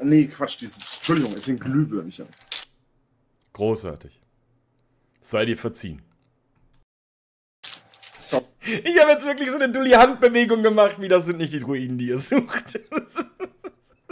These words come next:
Speaker 2: <laughs> Manchmal, du, frage mich auch selber, ey, ich sollte Videos über mich selber machen.
Speaker 1: Oh,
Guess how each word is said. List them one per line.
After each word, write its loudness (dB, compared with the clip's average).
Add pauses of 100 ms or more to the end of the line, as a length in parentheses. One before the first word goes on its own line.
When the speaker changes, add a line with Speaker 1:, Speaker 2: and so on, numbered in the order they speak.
(400)
Speaker 2:
<laughs> -
Manchmal, -2
du, -2 (520)
frage 6
mich 2
auch 4
selber, 4
ey, 0 (220)
ich -12
sollte -4
Videos -4
über -4
mich -6
selber -4
machen. -12 (1500)
Speaker 1:
Oh, -2